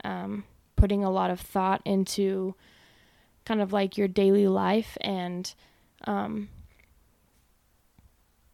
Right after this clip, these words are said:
but I, I think most importantly, how we move on from here is we keep prioritizing our family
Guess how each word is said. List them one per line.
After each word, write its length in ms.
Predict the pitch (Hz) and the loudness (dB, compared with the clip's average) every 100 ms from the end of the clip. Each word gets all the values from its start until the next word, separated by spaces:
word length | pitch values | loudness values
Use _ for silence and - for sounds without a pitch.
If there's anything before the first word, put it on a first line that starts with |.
| _ _ _ _ _ _ - - _ _ _ | _ _ _ _ _ _ -14 -14 _ _ _
but 220 | 262 254 - | 4 4 2
I, 140 | 262 - | 0 2
I 140 | 262 | -2
think 500 | - 294 262 - - - _ - _ _ _ _ _ - | 0 -2 -2 -8 -16 -20 _ -20 _ _ _ _ _ -8
most 440 | 208 214 226 - | 0 2 2 0
importantly, 920 | 208 196 - 202 - 240 247 262 277 _ - - _ _ _ | 0 2 2 2 0 -2 -2 -2 -4 _ -20 -20 _ _ _
how 200 | - 233 | -4 0
we 120 | 233 | 2
move 240 | 226 220 208 | 2 2 2
on 220 | 208 220 | 0 0
from 180 | 226 220 | 0 0
here 200 | 233 226 | 2 0
is 160 | 202 | -2
we 120 | 202 202 | -4 -6
keep 360 | - 208 202 | -4 -6 -4
prioritizing 1040 | - 202 190 190 - 190 180 185 190 185 175 _ _ _ - | -2 0 0 0 -2 -4 -4 -4 -4 -4 -8 _ _ _ -6
our 120 | 180 | -4
family 500 | - 180 202 214 | -4 -4 -4 -6